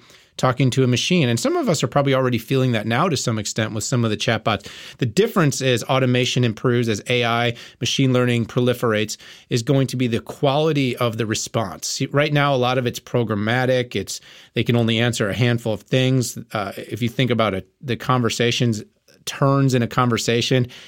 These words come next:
each question resets the, the bot to the beginning again.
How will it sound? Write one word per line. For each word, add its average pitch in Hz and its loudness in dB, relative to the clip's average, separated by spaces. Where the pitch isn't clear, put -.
each 147 2
question 135 0
resets 117 -2
the, 113 0
the 113 2
bot 127 0
to - -2
the 117 2
beginning 123 2
again. 135 0